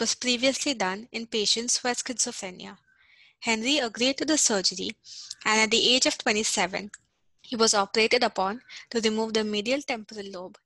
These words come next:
including both the hippocampus and most of the amygdaloid complex. Once he was out of surgery, doctors realized that Henry could recall all of his old memories from before the surgery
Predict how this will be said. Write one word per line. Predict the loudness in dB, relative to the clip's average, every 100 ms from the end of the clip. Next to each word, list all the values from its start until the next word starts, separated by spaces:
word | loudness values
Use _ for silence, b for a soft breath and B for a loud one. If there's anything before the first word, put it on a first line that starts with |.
| _
including | -16 -12 -12 -10 -12 -10
both | -6 -6 -4
the | -4
hippocampus | -4 -6 -8 -10 -10 -12 -10 -10 B B B
and | -6 -6
most | -6 -4 -4
of | -4
the | -4
amygdaloid | -6 -6 -14 -12 -10 -8
complex. | -6 -8 -10 -14 -8 -6 -6 _ _ _ _ _ _ _ _ _ -20 -20 _ _ _ 0
Once | 4 4 4
he | 2
was | 4 2
out | 2 0
of | -2
surgery, | -2 -2 -4 -6 -10 -14 _ -6
doctors | -4 -2 0 0 0
realized | -2 0 0 0 -2 -8 b b
that | -6
Henry | -2 -2 -2 -6
could | -6 -8
recall | -10 -10 -10 -10
all | -10 -8 -6
of | -6
his | -2 -2
old | -2 -8 -8
memories | -10 -10 -12 -10 -10
from | -10 -14
before | -14 -8 -6
the | -4
surgery | -6 -6 -8 -10 -10